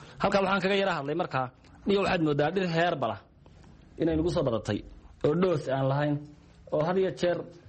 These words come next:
lagu iibinayo meelahaas oo la odhanayo tani babaasiirta loo isticmaalaa. Hargeysa iminka meelaha heerbalka lagu iibiyo, China-ha ayay ka imanayaan. China ugu badan weliba. Een, Burco waabay qabsadeenba. Hargeysana way ku bateen. Dhowrna iminka waa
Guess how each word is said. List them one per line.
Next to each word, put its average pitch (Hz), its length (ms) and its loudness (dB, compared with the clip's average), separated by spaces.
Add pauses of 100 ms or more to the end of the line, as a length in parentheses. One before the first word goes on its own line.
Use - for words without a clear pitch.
(420)
lagu 180 140 4
iibinayo 202 360 0
meelahaas 185 360 -2
oo 180 60 -2
la 180 60 0
odhanayo 180 240 -2
tani 160 140 0
babaasiirta 156 560 0
loo 156 80 0
isticmaalaa. 117 480 -2 (340)
Hargeysa 165 400 2
iminka 160 200 0
meelaha 175 400 0
heerbalka 160 400 -2 (260)
lagu 160 160 2
iibiyo, 147 300 2
China-ha 170 340 0 (480)
ayay 175 140 2
ka 190 100 0
imanayaan. 139 420 0 (1160)
China 196 280 2
ugu 185 120 0
badan 170 240 0
weliba. 139 220 0 (640)
Een, 139 260 2 (280)
Burco 185 260 2
waabay 208 200 0
qabsadeenba. 139 460 0 (260)
Hargeysana 180 440 2
way 202 120 0
ku 190 80 -6
bateen. 131 340 -2 (460)
Dhowrna 226 340 0
iminka 180 200 -2
waa 180 220 -2